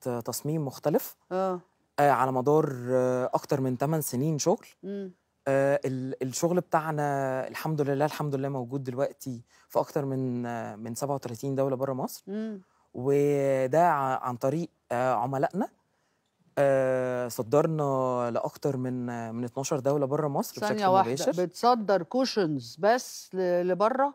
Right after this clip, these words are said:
Speaker 1: لا، بنصدر كل منتجاتنا.
Speaker 2: كل حاجة.
Speaker 1: كل منتجاتنا.
Speaker 2: لكن دي أظن إن هي، آه، أسهل قوي في التصدير، لأنها يعني اللي هناك على الكرسي دي، شايفينها يا جماعة؟ دي مثلًا دي حاجة م-، مودرن جدًا، ماشية مع، مع أي حاجة في الدنيا، يعني،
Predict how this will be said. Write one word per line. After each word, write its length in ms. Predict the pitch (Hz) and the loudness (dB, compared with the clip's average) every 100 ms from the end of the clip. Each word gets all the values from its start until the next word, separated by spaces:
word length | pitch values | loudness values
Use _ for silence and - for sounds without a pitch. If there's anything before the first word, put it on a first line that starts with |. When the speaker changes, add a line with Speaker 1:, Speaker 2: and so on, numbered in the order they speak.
| _ _ - | _ _ 2
Speaker 1:
لا، 200 | 175 - _ _ - | 2 2 _ _ -6
بنصدر 400 | 127 127 160 156 | -4 -2 2 2
كل 260 | - 214 208 | 4 4 4
منتجاتنا. 360 | 165 120 151 | 2 -4 2
Speaker 2:
كل 200 | 214 220 | 2 2
حاجة. 280 | - 185 156 | 2 0 0
Speaker 1:
كل 240 | - 202 | 2 4
منتجاتنا. 260 | 196 156 170 185 208 | 4 2 2 4 2
Speaker 2:
لكن 80 | |
دي 240 | 196 262 247 | 4 2 2
أظن 300 | 226 294 285 | 2 0 0
إن 200 | 220 214 | -2 -4
هي، 480 | 214 277 285 247 254 _ _ _ _ | -2 -2 0 0 -2 _ _ _ _
آه، 540 | 175 180 175 170 170 160 _ _ _ _ - | 0 2 2 2 0 -2 _ _ _ _ 2
أسهل 440 | 269 - 262 214 | 2 4 4 6
قوي 260 | 240 277 269 | 4 4 2
في 80 | 214 | -2
التصدير، 540 | - 196 165 202 269 | 0 0 0 -2 0
لأنها 600 | 240 185 208 262 262 247 _ _ _ _ - | 2 2 2 2 2 0 _ _ _ _ -4
يعني 440 | 165 156 170 170 | 2 2 2 -2
اللي 200 | 180 175 | -2 -2
هناك 340 | 175 208 262 254 | 0 2 4 6
على 140 | 220 | 4
الكرسي 460 | - 247 254 - 196 | 4 0 0 -4 -4
دي، 240 | 202 220 | -2 -4
شايفينها 580 | 202 175 180 226 262 240 | -2 0 2 2 2 2
يا 40 | |
جماعة؟ 420 | 202 202 240 269 - _ _ _ _ _ _ | 2 0 0 0 -4 _ _ _ _ _ _
دي 200 | 165 262 | -2 2
مثلًا 500 | 269 277 294 269 247 | 2 2 4 4 2
دي 440 | 233 277 262 254 247 | 0 2 6 6 6
حاجة 420 | 262 277 262 247 | 4 2 4 0
م-، 380 | 247 247 233 226 | 2 2 2 0
مودرن 500 | 254 254 254 226 220 | 0 2 2 0 -4
جدًا، 280 | 233 226 254 | -4 -2 -4
ماشية 380 | 247 233 - 226 | -2 -4 -4 -2
مع، 280 | 208 196 | 2 2
مع 280 | 196 190 190 | 2 0 2
أي 140 | 226 214 | 0 0
حاجة 180 | 233 | -2
في 80 | 226 | -2
الدنيا، 600 | 190 175 233 240 233 233 | -4 -2 0 0 0 0
يعني، 460 | 208 190 185 185 | -2 0 0 0